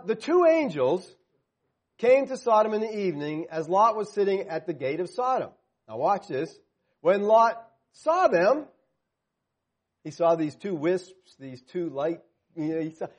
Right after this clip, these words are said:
he saw two angels. He rose and met them and bowed down with his face to the ground.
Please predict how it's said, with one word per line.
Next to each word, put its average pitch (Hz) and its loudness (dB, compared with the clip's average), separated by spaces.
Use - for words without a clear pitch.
he 269 -4
saw 302 0
two 302 2
angels. 254 2
He 247 -6
rose 254 6
and 233 -6
met 262 0
them 226 -2
and 208 -4
bowed 247 2
down 240 2
with 220 0
his 208 -2
face 233 2
to 226 -6
the 214 0
ground. 233 -2